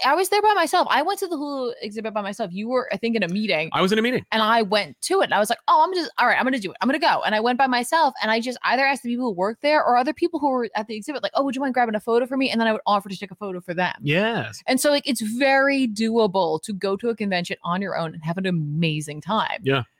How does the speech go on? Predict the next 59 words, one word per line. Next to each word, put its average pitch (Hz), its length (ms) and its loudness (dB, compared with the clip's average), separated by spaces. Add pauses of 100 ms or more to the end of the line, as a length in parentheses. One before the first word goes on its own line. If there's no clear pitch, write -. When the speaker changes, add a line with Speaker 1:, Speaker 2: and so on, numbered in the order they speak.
(120)
Speaker 1:
Um, 165 580 -2
so, - 160 0
like, 202 180 4
I'm 240 80 4
just 247 100 0
saying, 277 180 4
like, 233 200 0 (180)
do 247 140 4
both. 165 320 0 (320)
If 135 120 -4
you 139 60 2
Speaker 2:
Yeah. 151 100 4
Speaker 1:
have - 100 2
friends, 294 300 2 (140)
go 233 120 4
with 226 100 2
your 214 60 -4
friends. 180 420 -4 (120)
If 175 200 -2
you're 180 100 -6
by 208 160 2
yourself, 277 300 2 (140)
go 339 100 4
by 381 100 4
Speaker 2:
Go - 20 4
by - 100 4
Speaker 1:
yourself. 381 140 6
Speaker 2:
yourself. 233 160 2
Speaker 1:
Trust 269 180 0
me, 254 160 -2
you're 202 340 -6 (120)
going 214 340 4
to 214 100 -4
find 190 280 -2
your 175 80 -4
fun. 165 240 -2
You're 160 100 -6
going 160 300 -6
to 151 40 -8
have 147 120 -6
a 147 40 -12
great 156 180 -4
Speaker 2:
And 240 140 2
Speaker 1:
time. 151 80 0
Speaker 2:
don't 196 140 2
be 208 100 -2
afraid 196 400 0
to, 190 280 2
uh, 190 120 2
grab 180 280 2
a 160 40 2
hotel 127 360 2
that's, 120 160 -4
like, 120 260 -2 (140)
further 139 540 2
away 123 360 2
than 117 180 -2
you 113 100 -2
might 392 160 4